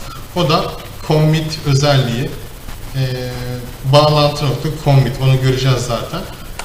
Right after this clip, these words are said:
Kaydet dediğimizde veri tabanımıza eklenmiş oldu. Şimdi bir sonraki dersimizde arkadaşlar burada,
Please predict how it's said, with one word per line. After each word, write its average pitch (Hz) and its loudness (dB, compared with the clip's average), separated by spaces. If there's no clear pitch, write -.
Kaydet 147 2
dediğimizde 127 -2
veri 165 0
tabanımıza 127 -2
eklenmiş 135 -2
oldu. - -6
Şimdi 135 -2
bir 226 -2
sonraki 220 0
dersimizde 190 2
arkadaşlar 165 2
burada, 190 0